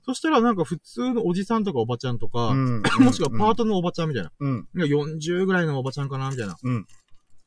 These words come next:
Speaker 1: 四十代後半とかの。だから本当に、なんかピーティーエーとかにいたら、
Speaker 2: うん。
Speaker 1: あ、このお母さんやさ-、優しそうとか、
Speaker 2: うんうんうん。
Speaker 1: 言いそうな、なんか風景なんですよ。
Speaker 2: うん。
Speaker 1: 風貌というか。
Speaker 2: うん。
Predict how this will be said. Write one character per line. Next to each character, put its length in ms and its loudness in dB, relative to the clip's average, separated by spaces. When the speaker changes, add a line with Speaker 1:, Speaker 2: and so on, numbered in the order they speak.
Speaker 1:
四 160 0
十 100 0
代 100 0
後 180 -2
半 120 -2
と 100 -8
か 100 -8
の。 60 -8
だ 40 -20
か 40 -20
ら 60 4
本 120 4
当 60 0
に、 220 2
な 60 0
ん 20 0
か 180 6
ピ 220 4
ー 80 2
テ 80 0
ィ 80 4
ー 40 4
エ 20 4
ー 20 0
と 100 0
か 80 0
に 60 0
い 40 -4
た 100 -2
ら、 320 0
Speaker 2:
う 80 -4
ん。 40 0
Speaker 1:
あ、 100 -2
こ 140 -4
の 280 0
お 60 -8
母 200 2
さ 100 -4
ん 60 -2
や 100 0
さ-、 80 -2
優 200 -2
し 60 -14
そ 180 2
う 60 -4
と 100 -8
か、 260 0
Speaker 2:
う 40 -4
ん 20 0
う 220 -4
ん 40 -4
う 280 -10
ん。 60 -16
Speaker 1:
言 300 4
い 40 4
そ 340 0
う 20 2
な、 200 4
な 80 2
ん 40 -2
か 60 0
風 480 2
景 240 4
な 100 2
ん 60 0
で 40 -2
す 80 -10
よ。 120 -14
Speaker 2:
う 80 -2
ん。 240 0
Speaker 1:
風 140 4
貌 180 2
と 100 -2
い 60 0
う 60 -4
か。 120 -12
Speaker 2:
う 80 -2
ん。 180 -2